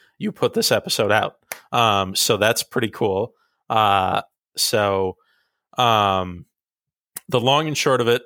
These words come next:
is that in lieu of the pandemic last year, uh,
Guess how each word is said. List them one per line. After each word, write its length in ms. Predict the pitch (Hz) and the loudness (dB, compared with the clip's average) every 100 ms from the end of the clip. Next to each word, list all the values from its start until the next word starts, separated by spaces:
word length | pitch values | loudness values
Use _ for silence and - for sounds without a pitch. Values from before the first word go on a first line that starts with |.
| _ - | _ -4
is 500 | 113 113 107 104 - | 0 2 2 0 0
that 360 | 107 98 101 _ _ _ | 2 2 2 _ _ _
in 540 | 131 120 113 107 104 98 _ _ _ _ _ - | 0 0 0 -4 -6 -10 _ _ _ _ _ -8
lieu 200 | 123 135 | 0 0
of 120 | 127 | 0
the 60 | 120 | -2
pandemic 500 | - 120 107 104 101 | 0 0 2 0 0
last 340 | 110 101 95 - | 0 2 0 0
year, 320 | 101 101 - - _ _ 110 | 2 0 -2 -14 _ _ -2
uh, 300 | 101 98 | 2 2